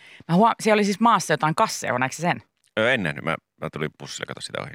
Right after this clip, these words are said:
Speaker 1: Musta näytti siltä, että jonkun ryöstösaalis oli siihen niinku
Speaker 2: Okei.
Speaker 1: jätetty. Mä en tiedä, oliko kytät
Speaker 2: Jännä.
Speaker 1: saanut jotain kiinni, mut joku ryöstösaalikeissi siinä oli.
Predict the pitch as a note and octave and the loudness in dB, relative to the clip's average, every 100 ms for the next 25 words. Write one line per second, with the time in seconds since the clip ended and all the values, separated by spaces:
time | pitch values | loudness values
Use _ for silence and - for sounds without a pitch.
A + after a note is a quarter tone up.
0 | - F#3 - A#3 D#4 - F#3+ A#3+ G#3+ D#3 | -10 -12 -4 0 0 0 2 2 4 0
1 | D3 F#3+ G#3+ F#3 D#3 G#3 F3+ C3+ C#3+ C3+ | 0 0 2 2 4 4 4 0 0 0
2 | B2 B2 A#2+ B2+ A#2+ A#2 A2+ - A2+ C#4+ | 0 -2 -4 -2 -2 -2 -6 -4 -2 -2
3 | D4 A#3+ E3+ F3+ A#3 B3 G3 - B3 A3+ | -2 -2 0 0 2 2 2 -4 -2 0
4 | E3+ E3 C3+ C3 C3 C3 - G3 A3+ B3 | 0 0 2 0 0 -4 -4 -2 0 0
5 | C#4+ - D#3+ G3+ G3 G3 B3 A#3+ D3+ D3+ | -2 -4 -4 -4 -2 2 2 2 0 -2
6 | C3+ - F#3+ - D3 D3 F3+ D#3 | -2 0 0 0 -2 2 2 2